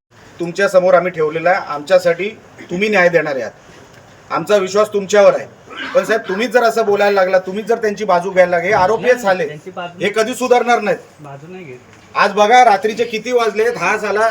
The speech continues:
Speaker 1: घरदार सोडून इकडे पैसे वाटतोय, तो बेवडा इकडे बिअर बार चालवतो, तो त्याला सोडवायला आलाय.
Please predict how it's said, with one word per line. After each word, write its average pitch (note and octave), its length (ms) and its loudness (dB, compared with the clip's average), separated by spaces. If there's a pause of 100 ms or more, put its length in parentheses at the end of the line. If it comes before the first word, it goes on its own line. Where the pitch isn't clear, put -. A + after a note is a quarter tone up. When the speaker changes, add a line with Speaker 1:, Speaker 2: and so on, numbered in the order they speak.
(140)
Speaker 1:
घरदार F3+ 300 0
सोडून G#3 300 0
इकडे G#3+ 180 -2
पैसे G#3 280 0
वाटतोय, F3+ 340 0 (920)
तो G3+ 120 2
बेवडा A3 560 4 (160)
इकडे G3+ 340 -2 (560)
बिअर F#3+ 220 0
बार A3+ 180 2
चालवतो, G3 580 -2 (400)
तो A3+ 120 2
त्याला B3+ 200 4
सोडवायला A#3+ 440 6
आलाय. F#3 220 0